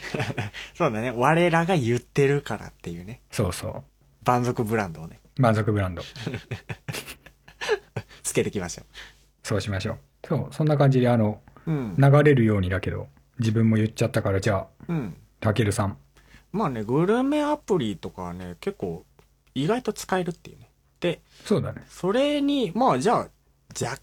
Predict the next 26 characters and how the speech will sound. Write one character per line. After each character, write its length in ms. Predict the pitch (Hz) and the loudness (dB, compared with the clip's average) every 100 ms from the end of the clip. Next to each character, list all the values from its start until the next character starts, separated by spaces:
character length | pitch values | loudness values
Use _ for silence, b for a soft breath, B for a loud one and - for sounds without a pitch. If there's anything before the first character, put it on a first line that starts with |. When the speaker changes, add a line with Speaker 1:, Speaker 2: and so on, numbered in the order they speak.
| _ | _
Speaker 1:
干 260 | - 269 269 | -2 0 0
関 340 | - 214 226 | 0 2 2
連 200 | 220 214 | 0 0
し 100 | 214 | -2
て 100 | - | -4
る 80 | 208 | -4
か 140 | - | -6
も 60 | 104 | -10
し 160 | - - | -10 -14
れ 80 | 92 | -16
な 60 | |
い。 120 | - - | -20 -12
も 180 | 147 123 | -8 -6
う、 40 | |
あ 100 | 98 | -8
の、 160 | 92 92 _ _ | -12 -18 _ _
カ 200 | - 151 | -4 0
メ 200 | 220 285 | 2 2
ラ 220 | 285 277 - - _ _ - | 0 -2 -6 -20 _ _ -4
ア 120 | 170 | -4
プ 180 | - - | -4 -12
リ。 60 | _ _ _ _ _ - | _ _ _ _ _ 2
Speaker 2:
う 60 | 214 | 4
ん 40 | |
う 40 | |
ん。 280 | 165 151 120 | 6 4 2